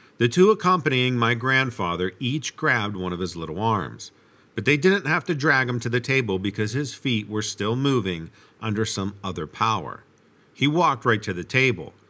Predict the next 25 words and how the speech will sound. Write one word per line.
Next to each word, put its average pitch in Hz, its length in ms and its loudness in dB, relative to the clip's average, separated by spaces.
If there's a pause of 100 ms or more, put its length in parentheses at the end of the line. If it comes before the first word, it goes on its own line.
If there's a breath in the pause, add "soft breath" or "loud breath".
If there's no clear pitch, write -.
(300 soft breath)
and 85 100 -10
then 85 140 -8
stepped 101 420 -2
up 117 200 0
on 135 100 -2
the 139 80 -2
little 151 240 0
stool 151 440 0
that 147 140 -4
seemed 135 300 0
to 151 80 -2
be 143 220 4
there 107 280 2
for 113 200 -6
just 87 340 -6
that - 220 -12
purpose. 104 600 -6 (580 soft breath)
Grandpa 156 380 4
sat 165 300 0
on 143 120 2
the 135 100 2
edge 113 140 2
of 104 80 -2
the 110 80 -4
table, 120 480 0